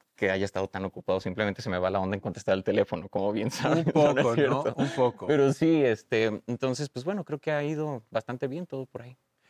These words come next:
Speaker 2: Oye, me da la impresión, Jesús, que eres re bueno para quedarte en los castings, que eres de los actores que van y que dicen los productores, "Él es el elegido".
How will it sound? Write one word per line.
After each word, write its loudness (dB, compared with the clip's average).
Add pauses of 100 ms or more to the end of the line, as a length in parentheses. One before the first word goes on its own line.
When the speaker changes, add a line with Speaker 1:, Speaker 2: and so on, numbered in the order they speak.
(180)
Speaker 2:
Oye, 2
me -4
da 2
la -2
impresión, -6
Jesús, -8
que -6
eres 0
re -4
bueno -6
para -6
quedarte -8
en -8
los -18
castings, -16
que 0
eres 0
de 0
los -10
actores -6
que -8
van -4 (480)
y -6
que -6
dicen -2
los -6
productores, -4 (140)
"Él -2
es -4
el -8
elegido". -12